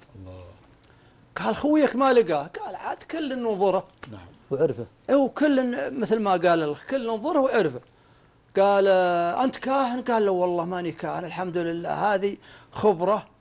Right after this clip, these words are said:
Speaker 2: وفراسة وتعلمتها يعني من أباي وأجدادي، كانوا يكرمون الضيوف مثلك يا طويل العمر، وعرفت الشيء بطبيعته." قال، "طلع اللي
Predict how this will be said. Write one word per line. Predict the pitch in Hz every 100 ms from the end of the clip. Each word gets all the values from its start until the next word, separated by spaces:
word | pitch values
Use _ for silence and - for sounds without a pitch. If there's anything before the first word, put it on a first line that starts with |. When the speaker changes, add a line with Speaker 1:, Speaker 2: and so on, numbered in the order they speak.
| _ _ _ _ 190
Speaker 2:
وفراسة | 180 170 165 165 170 170 190 196 - 185 190 175 - 247 240
وتعلمتها | 190 196 214 196 196 202 208 233 254 - _ - -
يعني | 214 202 196
من | 190
أباي | 185 170 180 170
وأجدادي، | 165 180 151 185 165 156 185
كانوا | - 180 180 175
يكرمون | 160 180 165 165 160
الضيوف | 135 156 156 156 - - - - 180
مثلك | 165 160 156
يا | 165
طويل | 160 165 156
العمر، | 135 156 190 214 - -
وعرفت | 233 277 262 -
الشيء | 240 - 302 294
بطبيعته." | - 285 233 165 123 123 - _ - - _ -
قال، | 190 202 202
"طلع | 262 285 285 320 269 - _ _ _ - 220
اللي | 226 220